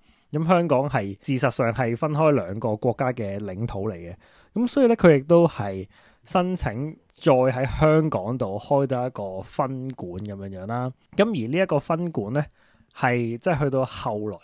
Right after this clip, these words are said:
呢，一八五幾年嘅時候呢，先係成功開嘅。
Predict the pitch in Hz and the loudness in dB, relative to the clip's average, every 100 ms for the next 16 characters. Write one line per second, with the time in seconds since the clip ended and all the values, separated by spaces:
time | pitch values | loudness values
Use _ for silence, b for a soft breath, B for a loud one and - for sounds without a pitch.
0 | 139 143 - 170 _ 117 113 - 113 98 | -4 -4 -4 -6 _ -4 -4 -10 -14 -10
1 | 107 123 98 135 127 101 110 - 95 110 | -10 -8 -6 -4 -4 -6 -8 -8 -8 -4
2 | 135 b b b - 170 165 135 104 98 | -4 b b b -4 -2 0 -2 -2 -6
3 | - 113 90 107 139 131 131 110 95 | -8 -8 -6 -4 -4 0 0 0 -4